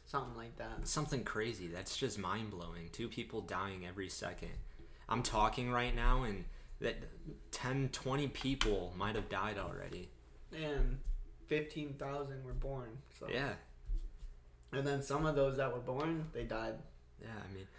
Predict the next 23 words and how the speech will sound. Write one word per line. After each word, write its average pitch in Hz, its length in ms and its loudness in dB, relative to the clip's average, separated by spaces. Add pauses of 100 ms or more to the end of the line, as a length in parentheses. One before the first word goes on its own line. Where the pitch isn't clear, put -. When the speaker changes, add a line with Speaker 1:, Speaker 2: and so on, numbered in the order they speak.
(140)
Speaker 1:
There's 98 140 2
Speaker 2:
life 110 180 6
Speaker 1:
some 131 100 6
Speaker 2:
is, 143 140 6
Speaker 1:
babies 135 200 2
that 123 140 4
get - 60 0
Speaker 2:
life 113 240 6
is 110 140 4
Speaker 1:
born 151 100 2
and - 80 8
then 120 60 8
they 120 60 6
Speaker 2:
beautiful, 123 320 6
Speaker 1:
just 117 120 4
Speaker 2:
life 104 240 6
Speaker 1:
die. 104 80 4
Speaker 2:
is 98 140 2
fucked 110 380 -2
up, 104 260 -2
life 101 280 0
is 92 340 -4 (140)
everything. 92 460 -8